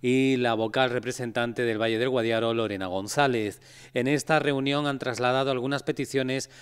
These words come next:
para mejorar la vida de estos animales, con los que esta asociación trabaja con el método de captación,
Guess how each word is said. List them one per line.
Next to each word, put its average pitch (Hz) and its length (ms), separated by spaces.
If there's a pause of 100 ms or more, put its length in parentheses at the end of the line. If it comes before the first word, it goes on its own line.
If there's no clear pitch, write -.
(160)
para 156 220
mejorar 131 580
la 104 200
vida 113 420
de 107 240
estos 101 460
animales, 110 640 (240)
con 110 180
los 107 180
que 110 360
esta 113 400
asociación 120 580
trabaja 117 600 (340)
con 117 180
el 107 140
método 117 640 (200)
de 120 260
captación, 127 840